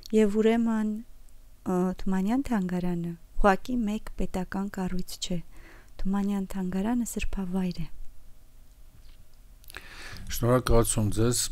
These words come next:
Speaker 2: <clears throat> և պիտի, պիտի ասեմ, որ վստահաբար, ա, այն ինչ որ իրական, ա, պետության մեջ, իհարկե, կարևոր են նման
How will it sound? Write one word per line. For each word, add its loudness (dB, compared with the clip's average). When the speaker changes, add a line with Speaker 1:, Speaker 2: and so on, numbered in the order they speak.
Speaker 2:
<clears throat> 4
և 0
պիտի, 0
պիտի -6
ասեմ, -2
որ -2
վստահաբար, 2
ա, -6
այն -2
ինչ -4
որ -4
իրական, 4
ա, -10
պետության -4
մեջ, -2
իհարկե, -2
կարևոր 2
են 6
նման -2